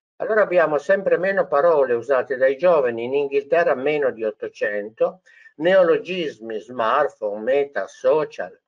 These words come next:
parole straniere, computer, tablet, web, coding, parole che derivano da termini digitali,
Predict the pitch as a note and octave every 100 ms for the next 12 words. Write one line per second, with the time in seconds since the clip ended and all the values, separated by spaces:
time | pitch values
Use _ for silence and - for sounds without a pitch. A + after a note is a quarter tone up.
0 | _ _ _ C#3+ E3+ F3+ D#3 - D3 D#3
1 | F3 F3+ C3+ - A#2+ G#2+ B2 E3+ F3 B2+
2 | - A2 B2 C3+ G#2+ - G#2+ B2 C#3+ -
3 | G#2+ - D3 C3 C#3 E3+ E3+ _ _ _
4 | - E3+ G#3+ F#3+ E3 D#3+ E3 G3 G3 F3+
5 | D3+ D3 - D#3+ D#3 D3+ D3+ C#3+ C#3 C3
6 | D3 - E3 C#3 A2 G2+